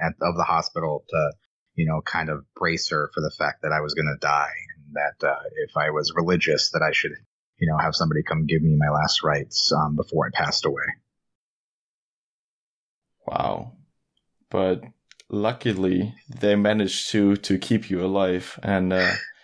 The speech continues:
Speaker 1: Y-, yeah. I'm, uh, they, after the second brain hemorrhage, um, they did the craniotomy, like I said, and they, they removed
Speaker 2: Yeah.
Speaker 1: my skull. But I had, uh,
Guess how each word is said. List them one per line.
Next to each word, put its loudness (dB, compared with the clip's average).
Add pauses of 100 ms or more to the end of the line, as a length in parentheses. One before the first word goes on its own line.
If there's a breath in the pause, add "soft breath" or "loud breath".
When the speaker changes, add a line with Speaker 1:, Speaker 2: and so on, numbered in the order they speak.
Speaker 1:
Y-, 6 (560)
yeah. 2 (560)
I'm, 6
uh, 2 (280)
they, 2 (120)
after 0
the 2
second 0
brain 2
hemorrhage, 0
um, 2
they 4
did 2
the 0
craniotomy, 0
like -2
I 0
said, 0
and 0
they, 2 (160)
they 4
removed 0
Speaker 2:
Yeah. 0
Speaker 1:
my 0
skull. 2 (420 loud breath)
But 4
I 2
had, 0
uh, 2